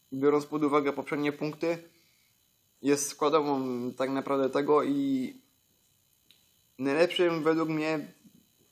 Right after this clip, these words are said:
optymalnym, optymalnym wariantem wysyłania mailingu jest od trzech do pięciu maili miesięcznie z ofertą, no bo w sumie nie ma co, co, co za dużo mi spamować. Mm,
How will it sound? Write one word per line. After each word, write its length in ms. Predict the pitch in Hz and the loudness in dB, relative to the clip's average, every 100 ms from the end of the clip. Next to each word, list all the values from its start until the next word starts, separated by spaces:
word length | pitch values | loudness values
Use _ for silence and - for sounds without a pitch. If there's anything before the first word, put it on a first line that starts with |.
| _ _ _ _ _ _ _ _ - | _ _ _ _ _ _ _ _ -14
optymalnym, 720 | 123 147 151 160 165 147 - | -4 0 2 2 0 -4 -8
optymalnym 580 | - - 143 151 151 135 | -14 -8 -4 -2 -2 -2
wariantem 500 | 131 135 135 135 135 | -2 0 -2 -4 -4
wysyłania 380 | 127 131 135 135 | -6 -6 -4 -4
mailingu 480 | 131 131 143 143 139 | -2 -2 -2 -2 -2
jest 380 | 131 127 - _ | -2 -2 -8 _
od 140 | 131 - | -10 -4
trzech 180 | 143 | 0
do 100 | 147 | 0
pięciu 300 | 143 143 151 | -2 -4 -4
maili 520 | 143 139 147 147 139 135 | -4 -2 -2 0 0 0
miesięcznie 760 | 131 - 139 135 131 127 135 - _ _ _ _ _ _ _ | -4 -6 -6 -6 -6 -6 -6 -10 _ _ _ _ _ _ _
z 120 | 120 135 | -4 -2
ofertą, 640 | 131 147 143 139 127 98 - _ _ _ _ _ _ _ _ _ _ _ _ _ _ _ _ _ _ _ _ - | 2 2 2 -2 -2 -8 -18 _ _ _ _ _ _ _ _ _ _ _ _ _ _ _ _ _ _ _ _ -10
no 160 | 135 147 | -4 0
bo 300 | 151 147 139 | 4 6 4
w 300 | - - - | -2 -20 -18
sumie 320 | - 156 160 | -10 -6 -4
nie 140 | 160 | -2
ma 180 | 156 139 | 0 -2
co, 540 | 139 139 135 131 131 127 | 0 2 4 4 4 0
co, 160 | 131 | -6
co 160 | - 131 | -8 -4
za 140 | 117 | -2
dużo 240 | 123 135 127 | -2 -2 -2
mi 100 | 123 | -4
spamować. 520 | 135 127 110 92 - _ _ _ _ _ _ _ - | -6 -2 0 -2 -4 _ _ _ _ _ _ _ -10
Mm, 520 | 131 135 131 127 113 | -6 -4 -4 -6 -8